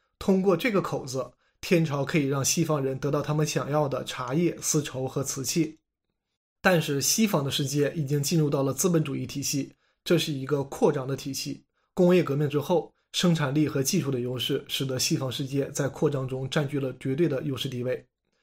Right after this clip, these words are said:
工商立国的基础也给西方带来了无法想象的效率。中国是农业立国，西方是工商立国，所以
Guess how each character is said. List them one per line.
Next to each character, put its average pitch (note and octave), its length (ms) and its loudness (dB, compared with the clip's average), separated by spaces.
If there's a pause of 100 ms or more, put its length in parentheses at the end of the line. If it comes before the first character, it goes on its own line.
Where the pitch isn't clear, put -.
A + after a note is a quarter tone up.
(380)
工 G3+ 220 8
商 F#3 240 4
立 F#3+ 120 4
国 C3 180 -2
的 C#3+ 60 4
基 D#3 180 2
础 C#3 320 -6 (180)
也 D#3+ 140 4
给 D#3 140 4
西 E3 180 0
方 C#3+ 180 0
带 D3+ 140 2
来 C3+ 140 0
了 C3+ 60 -2
无 D3+ 120 0
法 D#3+ 140 2
想 C#3+ 200 -2
象 D3 140 -2
的 C3 80 -2
效 B2+ 220 -2
率。 B2+ 200 -10 (500)
中 F#3+ 260 4
国 C#3 160 0
是 D3 180 0
农 C3+ 240 0
业 E3 100 6
立 D3 140 0
国， B2+ 340 -6 (220)
西 - 260 4
方 D#3+ 220 0
是 C#3 180 0
工 D#3+ 200 4
商 D3+ 180 0
立 C#3+ 80 2
国， B2+ 340 -6 (280)
所 F3 200 4
以 E3 140 2